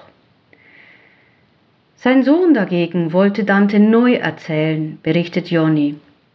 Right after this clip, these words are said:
„Dante ist kein Mann der Vergangenheit, sondern der Zukunft. Unsere Gesellschaft ist genauso heuchlerisch, verdorben und korrupt wie die zu Dantes Zeiten.“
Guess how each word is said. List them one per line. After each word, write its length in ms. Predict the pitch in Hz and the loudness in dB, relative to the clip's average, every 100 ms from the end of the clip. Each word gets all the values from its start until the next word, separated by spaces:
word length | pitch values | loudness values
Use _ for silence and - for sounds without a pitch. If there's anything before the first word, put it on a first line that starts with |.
| _ _ _ _ | _ _ _ _
„Dante 380 | 208 214 202 180 | -2 -2 -2 -4
ist 200 | 190 - | -6 -4
kein 220 | 185 190 | 0 2
Mann 160 | 180 | 2
der 120 | 175 160 | 0 -2
Vergangenheit, 720 | 160 190 262 269 170 156 156 | -2 0 0 -2 -2 -6 -6
sondern 340 | 180 175 175 | -4 -2 0
der 140 | 165 160 | 0 0
Zukunft. 680 | 285 285 - 175 - - - - _ _ _ _ | -2 -2 -4 -8 -10 -20 -20 -20 _ _ _ _
Unsere 380 | - 285 277 220 | 2 2 2 -2
Gesellschaft 600 | 175 190 254 254 247 - | -2 0 0 0 -4 -6
ist 140 | 185 | -10
genauso 400 | - 202 226 196 175 - | -2 0 0 0 -2 -2
heuchlerisch, 720 | 269 240 220 214 220 214 - _ | -2 -2 -2 -2 -4 -6 -14 _
verdorben 800 | 170 156 196 208 208 208 202 202 | -8 -2 0 0 0 -2 -4 -6
und 180 | - 185 | -2 -2
korrupt 520 | 180 180 196 - - - | 0 -2 -2 -4 -12 -6
wie 160 | 170 | -4
die 260 | 156 185 202 | 0 2 2
zu 200 | 202 156 | 2 -2
Dantes 540 | 156 160 196 185 160 | 0 -2 -2 -4 -8
Zeiten.“ 520 | - 160 160 160 - | -6 -2 -2 -4 -14